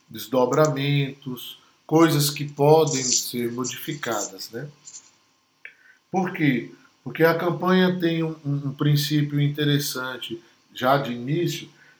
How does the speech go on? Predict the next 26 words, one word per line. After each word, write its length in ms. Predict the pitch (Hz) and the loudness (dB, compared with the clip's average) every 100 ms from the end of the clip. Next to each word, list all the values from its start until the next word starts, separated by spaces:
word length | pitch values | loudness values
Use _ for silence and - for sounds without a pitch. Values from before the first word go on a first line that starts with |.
| _ | _
que 120 | - 151 | 2 8
é 320 | 156 151 151 - _ | 8 6 -2 -20 _
tirar 580 | - 170 156 175 196 160 | -2 2 8 8 8 6
desse 320 | 151 151 - | 2 2 0
lugar 720 | 143 139 123 127 127 120 117 - _ _ _ _ | -2 -2 -2 2 2 2 -2 -14 _ _ _ _
do, 1040 | 117 127 123 123 120 117 113 107 - - | -6 -4 -2 -4 -4 -2 -2 -4 -10 -12
do 100 | 117 | -12
constrangimento, 1400 | 127 147 - 156 151 156 175 143 147 139 135 123 - 117 113 - _ _ | -2 -2 0 2 2 0 -2 0 2 0 -2 -10 -10 -10 -10 -18 _ _
da 140 | 123 | -6
vergonha 500 | 123 139 143 127 131 | -4 -4 -4 -4 -2
moral, 640 | 139 165 147 127 135 151 - _ _ | 0 2 4 4 2 0 -6 _ _
a 160 | - 131 | -6 -4
temática 680 | - 151 139 135 143 - 151 | 0 0 4 2 0 -4 -4
do 100 | 139 | -4
suicídio. 640 | - 165 156 - 113 104 _ _ _ - | -6 -6 -6 -6 -8 -12 _ _ _ -6
E 60 | 143 | -2
permitir 880 | 139 185 180 151 - 214 214 170 - 131 | 4 4 2 -4 -6 -4 -4 -4 -6 -2
a 100 | 143 | -2
pessoas 1040 | - 160 156 - 156 143 113 110 - - _ _ _ - | 0 -2 -2 -2 0 0 -2 -6 -10 -14 _ _ _ -14
que 100 | 147 | -12
passam 600 | - 160 180 180 151 143 | 2 6 6 6 0 -6
por 220 | 135 135 | -4 -4
essa 240 | 131 - | -4 -4
experiência 680 | 123 - 131 127 135 156 143 | -8 -8 -6 -4 -4 -4 -6
de 80 | 127 | -8
sofrimento, 800 | - 123 - 113 117 160 165 - | -6 -6 -6 -6 -4 0 -2 -4